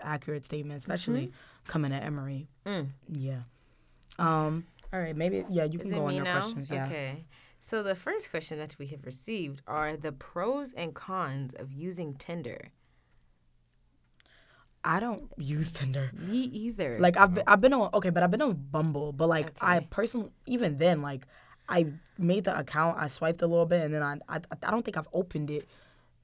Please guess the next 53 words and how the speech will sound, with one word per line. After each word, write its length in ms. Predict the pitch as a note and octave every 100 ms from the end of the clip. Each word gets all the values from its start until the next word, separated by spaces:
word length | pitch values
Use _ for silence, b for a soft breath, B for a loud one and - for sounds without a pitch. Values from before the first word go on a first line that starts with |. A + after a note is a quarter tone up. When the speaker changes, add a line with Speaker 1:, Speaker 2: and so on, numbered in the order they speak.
| -
Speaker 1:
in 100 | E3
a, 120 | D3 -
like, 180 | - -
at 180 | -
least 240 | G3+ G3 -
a 60 |
month. 360 | - - - - - _ -
Speaker 2:
I 60 | G#3+
don't 140 | B3+
know 100 | B3
if 160 | F3 -
we 60 |
can 120 | - C3
answer 300 | C3+ C3+ -
this 80 | A3+
Speaker 1:
Yeah, 260 | F3 E3 D#3
I 40 |
Speaker 2:
question. 140 | D#3+
Speaker 1:
feel 60 | -
like 80 | A3
Speaker 2:
This 40 |
Speaker 1:
we're 40 | F#3
Speaker 2:
is 40 | E3+
Speaker 1:
gonna 260 | D#3+ C#3+ C#3+
Speaker 2:
not 100 | C3+
a 60 | C3+
question 280 | - E3 G#3+
Speaker 1:
ask 140 | A#3
Speaker 2:
for 60 | A3+
Speaker 1:
about 220 | G#3 F#3+
Speaker 2:
us. 60 |
Speaker 1:
the, 380 | F3+ E3 D#3 D#3+ - D#3+
the 100 | D3+
girls 540 | - D#3+ E3 E3 -
one. 160 | - F4 - _ _ _ _ _ _ _ -
Like, 160 | D#3
what 140 | D#3+ D#3+
girls 360 | E3 D#3+ D3+
like 240 | D#3+ D#3 -
about 380 | D3+ D3 D#3
Speaker 2:
Okay, 380 | - - F3+ C3
wait, 160 | - G#3 -
I 80 |
don't 180 | C4+ F4
have 220 | G3 A3
that 140 | A3+ F3
question. 280 | E3+ - E3
Speaker 1:
That's 140 | F3+
Speaker 2:
You 80 | E3+
Speaker 1:
me? 60 | E3
Speaker 2:
do. 240 | C3+ C3+ - -
Yeah. 240 | F#3 F3+
Speaker 1:
Oh, 320 | G#3+ F3 C#3